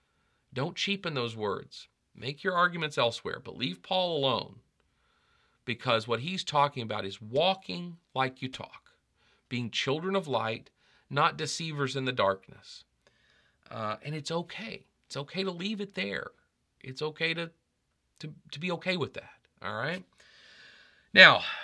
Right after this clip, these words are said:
we've covered a couple, we've covered a couple of controversial topics already, um, and, and I'm sure some of you are frustrated and some of you are very happy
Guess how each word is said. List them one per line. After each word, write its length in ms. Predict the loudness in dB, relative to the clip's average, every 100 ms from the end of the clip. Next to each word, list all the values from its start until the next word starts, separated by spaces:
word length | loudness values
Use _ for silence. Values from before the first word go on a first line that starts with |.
| -12 -16
we've 260 | -6 -4 -2
covered 320 | 4 6 6
a 60 | 0
couple, 380 | 2 0 0 -10
we've 100 | 4
covered 320 | 4 6 6
a 20 |
couple 240 | 6 6
of 60 | 6
controversial 600 | 8 8 6 0 2 2
topics 500 | 4 4 4 2 8
already, 540 | 8 8 6 4 2 -4 -16 -20 -2
um, 580 | 6 8 10 6 2 -4
and, 400 | 2 2 2 0
and 340 | 2 2 2 0
I'm 140 | -4
sure 220 | -2 -4
some 180 | 0 0
of 140 | 0 0
you 160 | 2
are 100 | 2
frustrated 640 | 4 4 4 4 4 4 0
and 140 | -4
some 160 | -4 -4
of 100 | -2
you 140 | 0
are 80 | 0
very 240 | 2 0
happy 420 | 4 4 4 -2